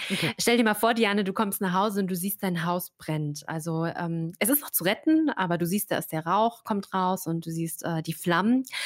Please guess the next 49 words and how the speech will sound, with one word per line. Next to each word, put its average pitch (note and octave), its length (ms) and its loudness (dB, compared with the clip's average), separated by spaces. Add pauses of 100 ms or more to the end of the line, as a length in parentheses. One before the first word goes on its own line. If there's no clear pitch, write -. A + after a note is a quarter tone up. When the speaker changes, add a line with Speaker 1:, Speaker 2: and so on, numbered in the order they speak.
(200)
Speaker 2:
Und G#3 140 4
aus C4+ 200 4
der B3 140 2
Tür B3+ 380 4
rennt A3 180 4
dann A3 120 2
so F#3 60 2
ein F#3+ 120 0
Kerl G3 260 0
raus F#3 280 2
mit F#3+ 120 -2
so F3 80 0
einer D#3+ 120 2
Fackel. D#3+ 300 -6
Also C#3+ 160 -2
du D#3 80 2
weißt, D#3+ 320 -2
wahrscheinlich D#3+ 360 -2
war D#3 80 0
der C#3+ 180 0
das. C#3 260 -8 (300)
Jetzt G#3 140 -2
hast A#3 140 2
du A3+ 40 2
die F#3+ 140 4
Option, F3+ 480 2
du E3 80 4
kannst F#3+ 360 0
entweder F#3 480 2
dem F3+ 200 2
Typen C#4 220 2
hinterherrennen A#3 680 2
und F3+ 240 0
dem, F3+ 180 0
ähm, - 60 -2
einen F3 540 0
Baseballschläger F#3 720 2
eins F#3 200 0
über F3 140 0
die E3+ 100 2
Rübe B3+ 300 6
oder E3 260 2 (100)
was F3+ 160 2
auch - 80 4
ich. D#4 220 6
<laughs> - 1120 4
Speaker 1:
Ja, G#3 300 6 (180)
okay. D#3+ 460 4
Speaker 2:
Oder D4+ 360 6